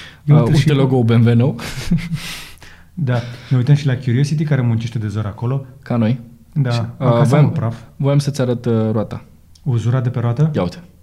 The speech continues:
Speaker 1: Da, a început să se simtă, să se resimtă. Dai seama că nu e nicio vulcanizare acolo?
Speaker 2: Ar putea, uite, o oportunitate <laughs> de
Speaker 1: Da.
Speaker 2: business.
Speaker 1: Dar mi se pare spectaculos cum acest vehicul electric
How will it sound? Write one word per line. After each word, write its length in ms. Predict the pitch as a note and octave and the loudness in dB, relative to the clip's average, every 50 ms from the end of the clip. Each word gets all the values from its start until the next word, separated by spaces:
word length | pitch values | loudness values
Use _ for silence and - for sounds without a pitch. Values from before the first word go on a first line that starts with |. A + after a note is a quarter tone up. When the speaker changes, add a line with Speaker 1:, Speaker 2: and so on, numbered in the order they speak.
| - | -12
Speaker 1:
Da, 240 | - A2+ G2 A2+ A2+ - | -10 -8 -8 -8 -8 -6
a 40 | A#2+ | -6
început 280 | A2+ A2+ A2 G#2 A#2+ | -6 -6 -6 -6 -6
să 100 | A2+ B2+ | -6 -6
se 120 | A2+ - A2+ | -6 -6 -6
simtă, 380 | - - B2 A2 - G#2+ - - - - - _ | -6 -4 -4 -4 -6 -8 -12 -14 -16 -20 -20 _
să 140 | _ - - | _ -14 -10
se 120 | A2+ - A#2 | -8 -6 -6
resimtă. 560 | G#2 G2+ - - - G#2 G2 - - G2 - - - - - _ _ _ _ _ _ _ - - - - | -6 -6 -8 -6 -6 -8 -6 -8 -12 -14 -14 -18 -20 -20 -20 _ _ _ _ _ _ _ -20 -20 -8 -4
Dai 100 | D#3 C#3+ | -2 -2
seama 140 | F3+ F3 | 0 2
că 80 | D3+ C3+ | 2 4
nu 60 | C3+ | 4
e 40 | C#3+ | 4
nicio 140 | C3+ - C#3 | 4 2 0
vulcanizare 540 | A#2+ A#2+ A#2 B2 A#2 A2+ G#2+ G#2 G#2 G2+ G2 | -2 -2 -2 -2 0 -2 -2 -2 -4 -6 -8
acolo? 300 | F#2+ - - B2+ A#2+ A2+ - - - - - _ - _ _ _ _ _ _ - - _ | -8 -8 -8 -8 -8 -8 -12 -14 -20 -20 -20 _ -20 _ _ _ _ _ _ -20 -16 _
Speaker 2:
Ar 100 | - D3 | -8 -8
putea, 220 | D3 - - E3 | -6 -6 -4 -2
uite, 180 | B2 A#2+ A#2 B2 | -2 0 0 0
o 20 | |
oportunitate 600 | A#2 A2+ A#2 A#2+ A#2 A#2 A#2+ A#2 A2 A#2+ A#2 A#2 - - - - - - - - - - - - - | 0 0 0 0 0 2 2 0 0 0 -2 -4 -6 -10 -12 -16 -20 -20 -20 -20 -20 -20 -20 -20 -20
<laughs> 560 | - - - - - - - - - - - | -20 -20 -20 -20 -20 -18 -18 -18 -18 -8 -2
de 80 | - B2 | 0 2
Speaker 1:
Da. 60 | A#2 | 2
Speaker 2:
business. 340 | A#2 A#2 A2+ A2+ G#2+ - - | 2 2 2 0 0 -2 -2
Speaker 1:
Dar 220 | - C3+ C3 C3 | -2 0 2 2
mi 100 | C3 C3+ | 2 2
se 120 | - - | 0 0
pare 260 | A#2 - C#3 C#3 C#3 C#3 | -2 0 0 -2 0 -2
spectaculos 720 | - - - C3+ A#2+ - C3+ A#2+ - A#2+ A#2 A#2+ A2+ A#2 | -4 -4 -4 -4 -4 -2 -4 -4 -2 -4 -4 -4 -4 -6
cum 200 | - - A#2 A2+ | -6 -4 -4 -4
acest 280 | G#2+ G#2 - B2+ A2+ | -4 -4 -4 -4 -2
vehicul 640 | A2+ A2+ G#2+ - C3 A2+ - B2+ A#2+ A2 F#2+ - - - - - - - - | -2 -2 -2 -4 -6 -6 -4 -2 -2 -2 -2 -6 -10 -16 -20 -20 -20 -14 -8
electric 880 | - C3 A#2 A2 A2 C3 D#3 D3+ D#3+ D#3 A2+ G#2+ A2 A#2 A2+ - - | -6 -4 -2 0 0 0 0 0 -2 -2 -4 -2 -2 -4 -6 -8 -14